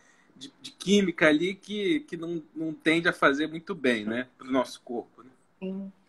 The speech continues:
Speaker 2: Sim, o que a gente percebe é que com isso a gente vai tendo o quê? A perda da saúde. E quando é, chegou o processo de reabilitação, é muito mais difícil reabilitar.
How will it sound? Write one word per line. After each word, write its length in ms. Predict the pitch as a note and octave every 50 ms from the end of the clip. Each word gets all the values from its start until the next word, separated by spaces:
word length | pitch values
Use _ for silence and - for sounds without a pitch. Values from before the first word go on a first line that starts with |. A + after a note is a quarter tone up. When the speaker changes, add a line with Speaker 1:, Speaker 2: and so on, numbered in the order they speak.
| _ _ _
Speaker 2:
Sim, 340 | - - C#4 C#4+ D#4+ D#4+ C#4+
o 60 | B3+
que 80 | - C#4+
a 80 | B3+ C#4
gente 320 | D4+ D4+ D#4 D#4 D#4+ C#4
percebe 920 | A3 - - C4+ C4+ B3+ - - - - A3 A#3+ D4 E4 D#4+ C4+ A#3 - - -
é 140 | A3 B3
que 240 | B3 - - C4+ C4
com 360 | - - - D#4 F4 G4+ F4
isso 460 | C4+ B3+ C#4 D#4+ G#4+ - - - A#3+ -
a 160 | - G#3+ A3+
gente 260 | B3+ A#3+ C4 B3+ C4
vai 280 | B3 B3+ B3+ B3+ C4 C4
tendo 460 | - - A#3 A#3+ C4+ D4 D4+ E4 D#4+
o 20 |
quê? 280 | - - G#3+ F3+ C#3 - _ _ _ _ _ _ _
A 180 | - - G3+ A3
perda 420 | - - A3+ F#3 F3 F#3 G3 G#3+
da 140 | A3+ A3 A#3+
saúde. 760 | A#3 - D#4+ G4 A#4+ A4 F4 D4+ D4 C4+ B3+ G#3+ F#3+ - -
E 100 | - A#3+
quando 440 | A#3 - - C#4 D4+ G4+ G4 F4 D4+ C#4
é, 180 | A#3 C4+ B3 -
chegou 380 | - - A#3 G#3+ G#3+ G#3+ G#3
o 40 | G#3
processo 540 | - A#3 G#3+ G#3+ - - G#3+ G#3 G#3 - G#3
de 140 | G3+ A3 A3+
reabilitação, 1000 | G#3+ G3 G3 G3 F#3+ G3 G3 F#3+ - F3+ F3 F#3 - - - A3+ B3+ G4+ D#4+
é 80 | C4+ C#4+
muito 440 | D#4+ C#4+ C4 C#4 E4+ G4 - D#4 C4
mais 260 | A3+ G#3 G#3 G#3+ -
difícil 400 | G#3+ - - A3 G#3 G#3 G#3+ A3
reabilitar. 800 | A#3 G3 F#3+ F#3+ F#3+ G3 F#3 F#3 F#3+ - - F#3 F3 - -